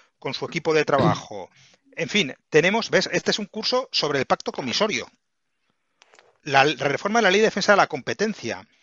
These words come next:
Es decir, tenemos un programa de formación individualizado para cada uno de nosotros que es obligatorio, desde para el junior hasta para el socio. Yo, por ejemplo, a mi nivel tengo que hacer treinta horas de formación al año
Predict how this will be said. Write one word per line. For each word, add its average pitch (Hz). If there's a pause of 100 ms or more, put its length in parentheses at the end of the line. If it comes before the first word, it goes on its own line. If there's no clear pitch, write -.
(360)
Es -
decir, 165
tenemos 202
un 226
programa 190
de 156
formación 151
individualizado 143
para 127
cada 175
uno 208
de 202
nosotros 214
que 196
es -
obligatorio, 185
desde 143
para 139
el 151
junior 262
hasta -
para 139
el 127
socio. 113 (320)
Yo, 165
por 226
ejemplo, 233
a 147
mi 143
nivel 190
tengo 208
que -
hacer 143
treinta 202
horas 131
de 135
formación 139
al 139
año 202